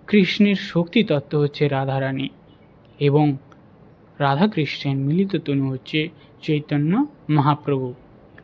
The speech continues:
সঙ্গে রয়েছেন গৌর নিতাই এবং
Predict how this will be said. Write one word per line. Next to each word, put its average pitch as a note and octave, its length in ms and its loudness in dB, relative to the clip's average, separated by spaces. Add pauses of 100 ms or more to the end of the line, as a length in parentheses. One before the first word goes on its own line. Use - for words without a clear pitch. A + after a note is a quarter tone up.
সঙ্গে G3+ 460 4
রয়েছেন G3 560 2 (400)
গৌর F#3 360 4
নিতাই F#3 500 4 (1000)
এবং F#3 360 6